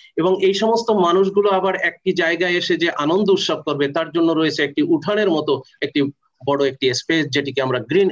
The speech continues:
স্পেস বলি। এরকম একটি চিন্তার মধ্যে দিয়ে সেই গ্রিক স্থপতি, যার নামটা আমি বলতে পারবো না, লম্বা নাম,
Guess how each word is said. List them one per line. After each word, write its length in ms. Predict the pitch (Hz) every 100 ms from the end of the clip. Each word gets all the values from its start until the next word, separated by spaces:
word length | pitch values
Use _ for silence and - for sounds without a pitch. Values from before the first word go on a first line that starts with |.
| 139
স্পেস 300 | - 127 107
বলি। 240 | 113 110 214 - _
এরকম 300 | 214 233 233
একটি 220 | 208 202 190
চিন্তার 360 | 180 180 170
মধ্যে 300 | 165 156 170
দিয়ে 280 | 160 175 175
সেই 360 | 175 151 143 143 127
গ্রিক 340 | 139 156 151 _ -
স্থপতি, 540 | - 170 131 - 110 - _ 135
যার 180 | 139
নামটা 300 | 139 139 139
আমি 100 | 151
বলতে 260 | 151 135 143
পারবো 180 | 135 135
না, 120 | 143
লম্বা 340 | 127 127 143
নাম, 260 | 131 131